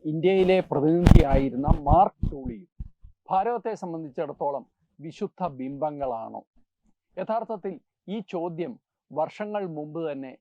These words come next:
നമ്മൾ ചോദിക്കേണ്ടതായിരുന്നു. ഇപ്പോൾ ഇത് തീർച്ചയായിട്ടും നിങ്ങൾ ഊഹിച്ചിട്ടുണ്ടാവും. ആ, രണ്ട് ദിവസം മുമ്പാണ്, ആ, മാർക്ക് ടൂളി എന്ന വിഖ്യാത ജേർണലിസ്റ്റ് അദ്ദേഹം മരണമടഞ്ഞത്. അദ്ദേഹം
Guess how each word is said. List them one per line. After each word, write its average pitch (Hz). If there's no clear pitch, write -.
നമ്മൾ 139
ചോദിക്കേണ്ടതായിരുന്നു. 120
ഇപ്പോൾ 247
ഇത് 247
തീർച്ചയായിട്ടും 196
നിങ്ങൾ 180
ഊഹിച്ചിട്ടുണ്ടാവും. 170
ആ, 139
രണ്ട് 165
ദിവസം 175
മുമ്പാണ്, 165
ആ, -
മാർക്ക് 143
ടൂളി 170
എന്ന 151
വിഖ്യാത 160
ജേർണലിസ്റ്റ് 147
അദ്ദേഹം 135
മരണമടഞ്ഞത്. 135
അദ്ദേഹം 139